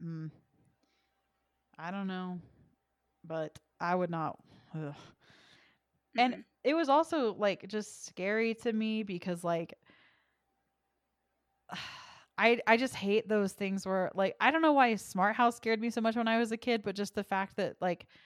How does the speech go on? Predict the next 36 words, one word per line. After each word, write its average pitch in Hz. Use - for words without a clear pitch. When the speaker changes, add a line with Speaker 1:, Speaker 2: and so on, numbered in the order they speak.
Speaker 2:
You 214
can't 220
get 190
out? 185
Speaker 1:
Yeah, 294
like, 208
that 233
scares 208
me 214
so 208
much. 196
As 214
soon 240
as 254
they 220
said 202
in 180
this 175
one 208
that, 185
"Oh, 196
he's 185
not 185
gonna 190
let 185
you 180
leave," 175
I 226
immediately 185
got 170
uncomfortable. 190
So 196
those 185
kinds 180
of 175
Speaker 2:
Huh. 277